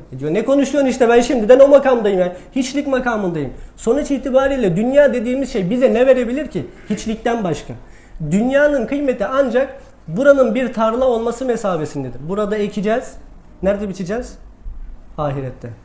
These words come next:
Ahirette güzel şeyler biçebilmemiz mesabesinde burası kıymetlidir bizim için. Yoksa hadis-i şerifte geçiyor ya, Allah şayet dünyaya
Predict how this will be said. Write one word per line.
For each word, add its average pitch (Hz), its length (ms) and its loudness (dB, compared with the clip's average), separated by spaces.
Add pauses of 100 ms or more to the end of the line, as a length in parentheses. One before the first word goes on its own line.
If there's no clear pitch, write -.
(440)
Ahirette 233 600 0
güzel 233 340 0
şeyler 247 480 -2
biçebilmemiz 240 800 -2
mesabesinde 240 760 -4
burası 196 280 -6
kıymetlidir 156 540 -6
bizim 139 200 -8
için. 135 220 -12
Yoksa 202 460 -2 (180)
hadis-i 208 280 -6
şerifte 220 300 -6
geçiyor 226 300 -6
ya, 196 120 -4
Allah 220 460 -4 (180)
şayet 208 460 -2
dünyaya 220 600 0